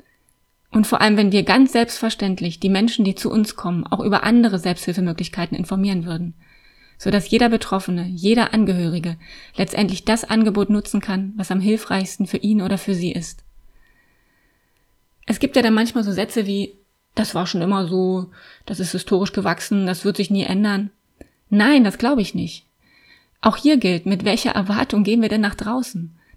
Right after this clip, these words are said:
Denn nur das kann auch eintreffen. Und wenn wir uns gar nicht vorstellen können, wie Zusammenarbeit funktionieren kann, wie soll sie dann geschehen? Es gibt immer wieder einzelne Menschen und Gruppen, die versuchen, das zu ändern.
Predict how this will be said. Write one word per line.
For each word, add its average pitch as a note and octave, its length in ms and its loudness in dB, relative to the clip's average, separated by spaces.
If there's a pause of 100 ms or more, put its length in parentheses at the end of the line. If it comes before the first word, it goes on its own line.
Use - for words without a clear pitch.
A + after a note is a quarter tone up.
Denn G#3 100 2
nur A3 100 4
das A#3+ 200 -2
kann A#3+ 140 2
auch A3 100 0
eintreffen. F3+ 580 -4 (540)
Und G3+ 120 4
wenn A#3 140 8
wir A#3 80 6
uns A3 160 0
gar A#3+ 140 2
nicht C4 180 4
vorstellen F#3+ 480 -2
können, F3+ 200 -4
wie F3 80 -4
Zusammenarbeit G#3 580 2
funktionieren G#3+ 480 2
kann, F3 360 -8 (240)
wie G#3+ 120 4
soll A#3 200 4
sie A3+ 120 2
dann G#3+ 180 2
geschehen? F3 540 -2 (380)
Es - 60 -20
gibt A#3+ 180 -8
immer D4 180 4
wieder C4 200 2
einzelne A#3 340 0
Menschen A3 420 0
und - 320 -6
Gruppen, A#3 400 0 (340)
die A3+ 80 0
versuchen, A3 380 2
das F3+ 200 -4
zu - 120 -8
ändern. F3+ 400 -6